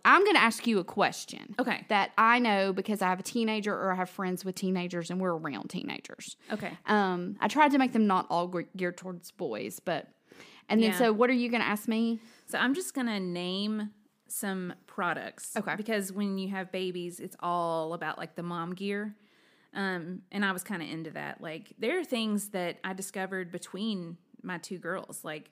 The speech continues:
Speaker 2: within two years and ten months, there were, like, new things on the market. And I was like,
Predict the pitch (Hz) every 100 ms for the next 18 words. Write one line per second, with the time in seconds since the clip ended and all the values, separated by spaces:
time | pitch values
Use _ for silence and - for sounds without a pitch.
0 | - 190 202 185 233 226 220 202 180 196
1 | 196 196 - 175 170 160 185 185 190 185
2 | 180 180 175 160 170 202 196 170 170 160
3 | 143